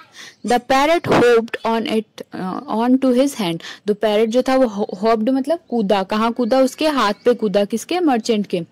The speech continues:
"Now tell your advice," the merchant asked। और वो बोलता है कि अब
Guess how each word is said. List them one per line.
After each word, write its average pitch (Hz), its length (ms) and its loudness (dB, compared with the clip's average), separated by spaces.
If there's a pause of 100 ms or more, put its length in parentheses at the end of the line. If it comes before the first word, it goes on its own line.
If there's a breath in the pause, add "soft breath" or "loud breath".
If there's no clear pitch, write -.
(460 loud breath)
"Now 330 260 2
tell 240 340 2
your 214 240 2
advice," 196 480 -2
the 208 140 -2
merchant 180 360 -6
asked। 170 280 -10 (140)
और 180 80 -4
वो 190 140 -2
बोलता 190 280 -2
है 233 60 0
कि 233 100 -2
अब 214 180 -2